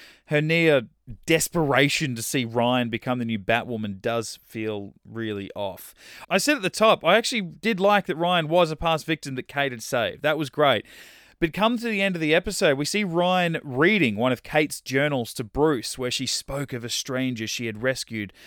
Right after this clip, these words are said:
that really stood out to her as being a symbol of what Gotham could be. Of course, that was Ryan. Like, why wouldn't she have written about the character that would eventually replace her? That also just feels too much.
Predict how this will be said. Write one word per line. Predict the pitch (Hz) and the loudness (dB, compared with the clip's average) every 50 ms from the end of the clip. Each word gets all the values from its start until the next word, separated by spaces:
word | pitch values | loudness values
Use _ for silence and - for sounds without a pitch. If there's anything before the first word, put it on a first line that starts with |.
| - _ | -20 _
that | - 139 | -12 -10
really | 131 151 151 165 190 196 190 185 165 160 147 | -8 -6 -2 2 2 4 4 4 4 2 -2
stood | - - 151 139 131 | -2 -4 -4 -2 -2
out | 127 123 120 - - | -2 -2 -4 -6 -8
to | - 120 | -6 -4
her | 113 98 90 85 - _ _ _ | -4 -4 -4 -6 -10 _ _ _
as | - 127 117 | -12 -10 -4
being | 127 147 143 | -4 -2 -2
a | 135 123 | 0 -2
symbol | - - - 185 170 147 127 117 107 | -2 0 0 0 0 0 -2 -2 -4
of | 98 101 | -4 -6
what | 113 110 - _ | -10 -12 -12 _
Gotham | - 135 123 117 - 117 101 92 | -6 -6 -6 -6 -6 -6 -6 -6
could | - 107 98 90 | -6 -8 -8 -2
be. | 113 117 113 104 87 - _ _ _ _ _ - - | 0 0 0 0 -4 -8 _ _ _ _ _ -12 -4
Of | - 175 - - | -4 -4 -4 -2
course, | - - 214 196 165 135 - - - - - | 2 6 6 6 6 4 2 -2 -4 -4 0
that | 147 - 123 - _ _ - | 2 2 2 0 _ _ -2
was | 143 147 131 113 110 | -2 -2 -2 -2 -8
Ryan. | 107 110 117 127 117 117 110 98 85 80 80 - - | -12 -2 0 2 2 2 2 0 -2 -6 -10 -8 -4
Like, | 123 120 120 120 113 - _ _ _ _ | -2 0 0 0 -2 -6 _ _ _ _
why | _ 143 147 135 - 151 160 160 160 | _ -20 -20 -14 -4 2 4 6 6
wouldn't | 156 147 165 175 165 165 | 6 6 2 2 2 0
she | - - 151 | -4 -2 -4
have | 131 120 | -2 -2
written | 120 131 123 120 | -2 -4 -4 -2
about | 131 127 123 - | -2 -2 -2 -2
the | - 127 | -4 -6
character | - 123 123 117 117 113 - 123 | -2 0 2 2 2 0 -2 -6
that | 110 117 - | -6 -6 -4
would | 131 120 117 - - - - | -4 -8 -8 -8 -16 -12 -6
eventually | - 131 123 113 123 127 127 127 - - 127 120 117 | -4 -4 -4 -2 0 0 0 0 -2 -4 -2 -2 0
replace | 113 113 101 - - 120 117 117 110 - | 0 -2 -2 0 0 0 0 0 -2 -4
her? | - 80 - - _ _ _ _ _ _ _ _ _ | -8 -10 -10 -12 _ _ _ _ _ _ _ _ _
That | - 196 190 | -2 -2 2
also | 170 208 214 214 202 - 208 165 | 6 6 6 6 6 6 4 4
just | 147 143 - | 4 0 -4
feels | - 175 170 170 170 143 | -2 0 0 0 0 -2
too | - _ - 196 196 208 208 202 | -6 _ 0 2 2 2 2 -2
much. | 151 143 160 175 202 202 165 - - - | -4 -2 0 2 2 2 2 0 -4 -6